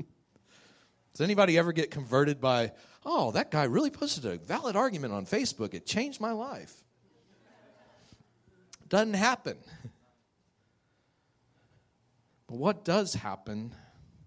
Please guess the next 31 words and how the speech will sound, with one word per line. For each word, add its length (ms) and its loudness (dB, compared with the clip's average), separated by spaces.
in 100 -4
our 220 2
lives 880 -2
with 160 -10
one 180 -4
another 680 -2
and 120 -8
with 200 -6
God 560 -8
is 160 -14
when 160 -6
we 140 -4
experience 880 -8
presence. 840 -14
And 80 -8
I 100 -2
told 260 -2
my 100 -2
friend 260 -4
the 100 -2
other 160 -4
day, 280 -2
I 40 -6
said, 260 -8
"Look, 280 -4
if, 240 -6
if 220 -6
there 180 -2
is 200 -2
a 60 -8
God, 440 -6